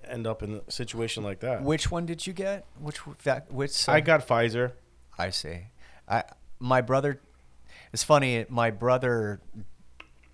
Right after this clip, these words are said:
Speaker 2: totally did an about face with this whole thing 'cause he was kinda anti-vax, and then, uh, he ended up getting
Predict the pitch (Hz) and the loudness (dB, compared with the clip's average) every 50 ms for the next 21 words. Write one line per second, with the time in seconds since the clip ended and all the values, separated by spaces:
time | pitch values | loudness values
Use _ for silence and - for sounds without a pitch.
0 | - - - - - 123 123 123 117 110 101 104 117 113 104 - - - - 107 | -14 -10 -4 0 2 2 2 2 0 0 2 2 2 2 0 -2 -8 -4 0 0
1 | 110 98 92 101 101 98 - - - - 110 104 107 104 - - 101 95 - 95 | 2 2 2 2 2 2 0 -4 -4 0 0 2 2 2 0 -2 -6 -6 -6 -6
2 | 92 - - 95 95 - - 85 87 - - 90 - - 92 90 90 87 - - | -6 -4 -4 -4 -4 -4 -6 -8 -6 -6 -6 -6 -6 -6 -6 -6 -6 -6 -6 -6
3 | 95 87 80 64 82 87 90 92 85 87 85 87 82 85 - - - 92 92 92 | -6 -6 -6 -6 -6 -6 -6 -6 -6 -6 -6 -6 -6 -6 -6 -8 -8 -6 -6 -6
4 | 92 90 90 90 87 87 87 87 85 - - - - - - - - - - - | -6 -6 -6 -6 -6 -6 -6 -8 -10 -12 -14 -20 -20 -20 -20 -20 -20 -20 -20 -20
5 | - - - - - - - - - - - 107 101 95 - - 98 110 104 104 | -18 -14 -14 -12 -12 -12 -14 -14 -12 -8 -6 -6 -6 -6 -6 -6 -4 -2 -2 -2
6 | 98 104 101 - - - - - - - - 120 139 147 127 107 101 95 92 | -2 -2 -4 -6 -8 -14 -20 -20 -12 -4 0 2 2 2 2 0 -2 -6 -8